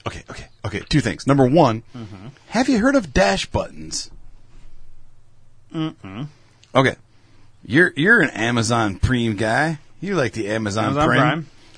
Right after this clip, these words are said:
Speaker 2: Click
Speaker 1: Yeah.
Speaker 2: the banner. D two R P N dot com.
Speaker 1: Yeah. So I, I got a ten dollar gift card from Amazon.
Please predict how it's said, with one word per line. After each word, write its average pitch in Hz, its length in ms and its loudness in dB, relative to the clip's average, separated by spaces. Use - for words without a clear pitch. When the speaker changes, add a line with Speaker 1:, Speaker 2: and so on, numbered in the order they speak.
Speaker 2:
Click 170 120 4
Speaker 1:
Yeah. 156 100 4
Speaker 2:
the 156 40 6
banner. 147 340 4
D 127 120 -4
two 139 120 -4
R 131 120 0
P 131 120 -2
N 127 100 -2
dot 127 140 2
com. - 80 4
Speaker 1:
Yeah. 120 260 2
So 170 340 4
I, 165 340 0
I 143 100 6
got 180 200 4
a 160 60 2
ten 170 260 2
dollar 151 240 4
gift 131 260 0
card 101 400 0
from 95 460 -4
Amazon. 92 460 -4